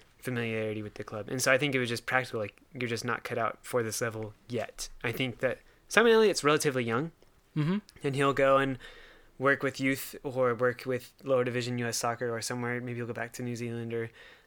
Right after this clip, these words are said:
Speaker 1: uh, Oceania or something and, um, get more experience there and develop as a manager. And I think that's okay.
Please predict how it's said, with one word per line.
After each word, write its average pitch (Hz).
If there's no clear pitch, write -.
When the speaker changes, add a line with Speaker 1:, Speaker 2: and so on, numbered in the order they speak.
Speaker 1:
uh, 117
Oceania 117
or 113
something 113
and, 110
um, 120
get 127
more 135
experience 123
there 120
and 117
develop 120
as 113
a 113
manager. 110
And 117
I 113
think 120
that's -
okay. 123